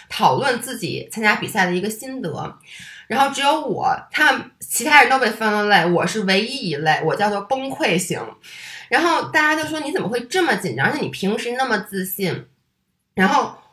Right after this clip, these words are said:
我一开始不肯承认，就我不适合比赛，就是我觉得我只是这一次没做好。但后来我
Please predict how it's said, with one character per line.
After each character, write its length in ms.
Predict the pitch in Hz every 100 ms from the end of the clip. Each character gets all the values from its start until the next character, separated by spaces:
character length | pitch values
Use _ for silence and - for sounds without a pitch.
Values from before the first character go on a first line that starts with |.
| _ -
我 160 | 220
一 60 | 202
开 140 | 339
始 100 | 359
不 140 | - 247
肯 200 | 240 -
承 320 | - 151 135
认， 320 | 208 185 - - _ -
就 100 | 208
我 220 | 185 139
不 160 | - 185
适 240 | - 233
合 180 | 196 156
比 180 | 147 131
赛， 400 | - 151 - - - - -
就 140 | - 269
是 240 | 254 - - -
我 160 | 190 175
觉 220 | 180 156
得 300 | 233 226 -
我 100 | 220
只 140 | -
是 120 | 175 196
这 180 | 294
一 180 | 233 147
次 160 | - 180
没 180 | 151 -
做 200 | 165 151
好。 420 | - - - -
但 140 | 285
后 140 | 339 339
来 180 | 269
我 80 | 277